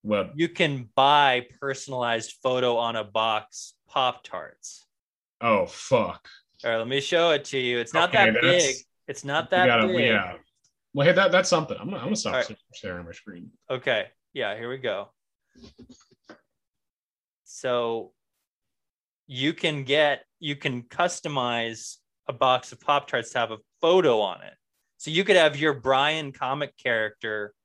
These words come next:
Speaker 1: Oh, yeah. And that
Speaker 2: On
Speaker 1: one
Speaker 2: a
Speaker 1: just says, "Happy birthday, Billy," and a man that I
Speaker 2: Yeah.
Speaker 1: that
Speaker 2: You
Speaker 1: it
Speaker 2: could
Speaker 1: should be for,
Speaker 2: say
Speaker 1: like, a small child, but that is a grown <laughs> man on that Pop-Tart box.
Speaker 2: Yeah, "Happy birthday, Billy. He looks happy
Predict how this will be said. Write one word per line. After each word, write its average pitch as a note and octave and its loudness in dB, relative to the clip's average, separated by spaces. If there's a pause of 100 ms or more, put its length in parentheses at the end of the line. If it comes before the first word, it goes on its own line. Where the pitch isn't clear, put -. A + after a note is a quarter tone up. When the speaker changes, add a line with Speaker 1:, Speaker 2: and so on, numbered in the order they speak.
Speaker 1:
Oh, B2+ 4
yeah. A2+ 4 (200)
And B2 -2
that C#3 8
Speaker 2:
On D#3 4
Speaker 1:
one D#3+ 6
Speaker 2:
a D3 -4
Speaker 1:
just - -8
says, B2+ -6
"Happy C3 2
birthday, A#2 0
Billy," G#2+ -2
and A2 0
a A2 0
man A2+ -2
that A2 0
I G#2 -2 (320)
Speaker 2:
Yeah. C3+ 2 (260)
Speaker 1:
that F#3 2
Speaker 2:
You E3+ -4
Speaker 1:
it D3+ -8
Speaker 2:
could A2+ 4
Speaker 1:
should - 4
be A#2+ 10
for, A2+ 10
Speaker 2:
say A2 8
Speaker 1:
like, F#2 4
a - 0
small F3+ 6
child, E3+ 4
but B2+ -4
that D3 4
is F3+ 2
a E3+ 2
grown C#3 0
<laughs> B2+ -2
man E3 4
on D3+ 2
that C3+ -2
Pop-Tart C3 -2
box. B2 2
Speaker 2:
Yeah, C3 0
"Happy D3 0
birthday, D3+ 0
Billy. A#2+ -4
He B2 -6
looks C3+ -4
happy B2 -2